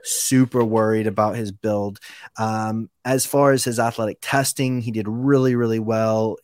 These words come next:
He ran faster than I think a lot of people thought he was gonna run, 'cause a lot of people didn't expect him to be super fast from what I understand, but he was four three, eight forty, thirty-six inch vert and ten-foot-three broad.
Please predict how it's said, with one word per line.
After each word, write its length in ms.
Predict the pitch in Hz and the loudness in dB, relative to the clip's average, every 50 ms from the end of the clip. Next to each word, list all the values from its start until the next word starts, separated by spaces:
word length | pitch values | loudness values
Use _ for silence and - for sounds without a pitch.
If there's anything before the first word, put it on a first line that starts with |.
| _ | _
He 160 | - - 117 | -12 -10 -6
ran 260 | 107 120 139 156 165 151 | -2 0 0 0 0 0
faster 360 | - 143 135 127 - 135 120 | 0 0 -2 0 -2 -2 -2
than 120 | 117 113 | -2 -2
I 80 | 113 113 | -4 -4
think 160 | - 120 113 | -4 -4 -2
a 40 | 110 | 0
lot 180 | 107 104 104 | 0 0 -2
of 60 | 107 107 | -2 -4
people 180 | 113 104 107 | -4 -6 -6
thought 320 | - - - - 104 113 131 | -8 -6 0 2 2 4 4
he 80 | 147 | 2
was 120 | 147 151 151 | 2 0 0
gonna 140 | 165 170 | -2 0
run, 260 | 170 170 170 175 175 156 | 0 0 0 0 0 -2
'cause 160 | - 117 113 | -4 -4 -2
a 80 | 113 | 0
lot 200 | 110 110 113 113 | 0 2 2 0
of 60 | 113 104 | 0 -2
people 200 | 123 110 110 110 | -4 -6 -4 -4
didn't 180 | 113 110 110 | -4 -4 -6
expect 340 | 104 - - - 107 101 - | -6 -8 -6 -6 -6 -6 -6
him 100 | 113 113 | -8 -8
to 60 | 110 | -8
be 100 | 104 113 | -6 -6
super 300 | - - - 120 - 107 | -6 -4 -6 -6 -8 -6
fast 340 | - - 104 107 110 - - | -4 -2 -2 -2 -2 -4 -6
from 100 | - 113 | -6 -6
what 120 | 107 104 | -4 -2
I 120 | 101 104 107 | -2 -2 -2
understand, 460 | 113 120 117 - - 120 120 120 113 | -2 -4 -4 -4 -4 -2 -2 -2 -2
but 80 | 113 107 | -2 -4
he 80 | 110 | -4
was 120 | 104 - - | -6 -6 -8
four 260 | - - 123 131 131 | -4 -2 0 0 0
three, 320 | - - - 120 120 - - | -2 -4 -6 -8 -8 -8 -6
eight 220 | 117 110 107 - | -8 -8 -8 -8
forty, 480 | - - - 110 107 107 107 107 107 107 - - - _ _ | -12 -8 -4 -2 -2 -2 -2 -4 -6 -8 -12 -16 -20 _ _
thirty-six 680 | 147 143 151 156 156 127 - - - 120 - - - | 6 8 8 8 6 4 2 0 0 -2 -2 -4 -4
inch 280 | 120 113 110 - - - | -4 -2 -2 -4 -4 0
vert 280 | 113 110 107 107 - - | 0 0 2 0 -2 -6
and 240 | - 107 104 107 104 | -8 -8 -6 -6 -6
ten-foot-three 640 | - 117 113 113 113 117 107 - - - 110 107 107 | -4 -4 -4 -2 -4 -4 -6 -8 -8 -6 -6 -4 -4
broad. 480 | 101 104 101 98 98 98 101 101 98 | -4 -2 0 0 0 0 0 -2 -4